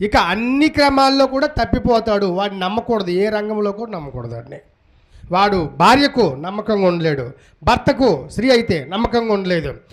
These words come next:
ఫ్రెండ్కి నమ్మకంగా ఉండలేడు. ఎందుకంటే, ఎందుకు అంటే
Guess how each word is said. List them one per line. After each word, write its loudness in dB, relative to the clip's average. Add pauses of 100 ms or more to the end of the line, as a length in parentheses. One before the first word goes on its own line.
(160)
ఫ్రెండ్కి 2
నమ్మకంగా 0
ఉండలేడు. 0
ఎందుకంటే, -2
ఎందుకు 2
అంటే 2